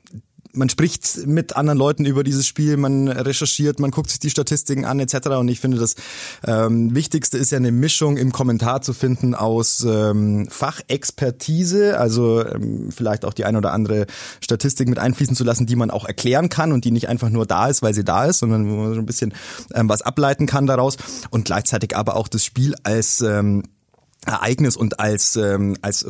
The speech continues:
fortlaufende, ähm, fortlaufende Begegnung einfach auch zu sehen und auch drin zu sein, ne? Und nicht zu sehr sich, ähm, aufs Analytische zu, ähm, zu kaprizieren.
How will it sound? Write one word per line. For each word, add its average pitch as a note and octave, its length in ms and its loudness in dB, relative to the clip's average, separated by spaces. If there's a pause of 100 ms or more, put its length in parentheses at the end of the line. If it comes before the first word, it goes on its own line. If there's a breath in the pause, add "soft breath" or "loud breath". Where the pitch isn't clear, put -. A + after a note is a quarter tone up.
fortlaufende, A2+ 1160 0 (460 loud breath)
ähm, G2+ 640 0
fortlaufende G#2+ 640 0
Begegnung C3 400 2
einfach G2+ 240 -2
auch G#2 160 -2
zu A2+ 120 0
sehen A#2 220 2
und G2+ 180 0
auch G2+ 200 -2
drin D3 260 4
zu B2+ 140 2
sein, F#2+ 240 2
ne? G2+ 180 2
Und A2 120 2
nicht A2 180 -2
zu B2 120 0
sehr A2+ 280 2
sich, - 360 -4
ähm, G#2 300 0
aufs - 300 -2
Analytische G#2 640 0
zu, G2 420 0
ähm, G2 480 -4
zu - 120 -6
kaprizieren. G#2+ 520 -2